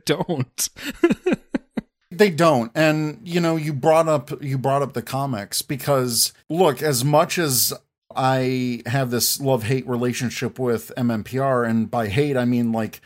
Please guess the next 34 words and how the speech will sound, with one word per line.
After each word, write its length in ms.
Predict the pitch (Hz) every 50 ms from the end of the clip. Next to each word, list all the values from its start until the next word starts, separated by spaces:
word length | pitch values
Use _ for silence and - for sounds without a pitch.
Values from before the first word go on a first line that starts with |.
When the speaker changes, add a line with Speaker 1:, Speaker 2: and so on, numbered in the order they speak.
| _ _
Speaker 2:
that 360 | - 147 143 156 147 123 -
kind 200 | - - 151 139
of, 80 | 131 113
that 160 | 131 123 113 135
oversaturation 1600 | 127 123 117 123 117 113 110 107 104 98 - _ _ _ - - - - 131 117 - - 120 120 120 123 117 - 127 113 101
feeling, 520 | - - 165 185 165 127 107 104 110 104 - _ _ _ _ _ _ _ _ _ _ _ _ -
I 180 | 131 151 165
collect 480 | 151 - - 170 160 165 170 160 135 -
every 360 | - 131 139 139 147 151 151 139
single 380 | - - 156 151 143 139 139
freaking 480 | 135 - - 156 226 - 143 131 127 139
issue 440 | 151 - - 127 120 110 107 113 110
and 180 | 113 113 113 107
variants, 640 | 123 143 151 147 143 123 117 117 117 113 113 -
and 240 | - 123 123 117 113
I 80 | 110 113
love 320 | 113 113 123 143 143 135
the 80 | 139 135
story, 580 | - - - 160 160 147 131 120 117 123 120
and 100 | 110 117
I'm 140 | 117 113 113
talking 380 | 113 - 131 139 143 131 160 151
with 140 | 143 123 -
the 60 | 117
comic 340 | - - 160 165 175 160 139
book 200 | 147 120 - 123
writers 520 | 117 107 104 98 107 113 123 127 - - - - - - _ -
because 640 | 175 135 - - 180 175 156 147 143 135 - - - - _ _ _ -
it's 260 | 208 190 - - -
a 40 | 185
good 360 | 139 131 - 180 175 147 127
story, 640 | - - - 196 196 202 185 139 110 107 110 101 - -
Speaker 1:
Mm-hmm. 360 | 139 127 110 117 113 107 131
Speaker 2:
and 420 | 180 170 170 165 160 143 135 -